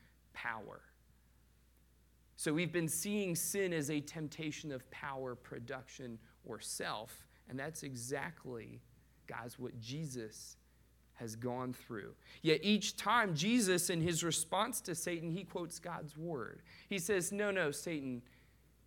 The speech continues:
God's work, God's image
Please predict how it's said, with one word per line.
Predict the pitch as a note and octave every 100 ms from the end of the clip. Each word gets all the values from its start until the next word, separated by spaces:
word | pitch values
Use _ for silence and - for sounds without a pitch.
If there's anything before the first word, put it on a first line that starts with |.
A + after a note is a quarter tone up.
| - - _ - D3+
God's | G#3 A#3+ F#3
work, | E3+ E3+ E3+ A#2+ - - - _ _ _ _ _ _ _ C#3
God's | F#3 A3 F3 -
image | F#3 G3 E3 A#2 A#2 A#2 -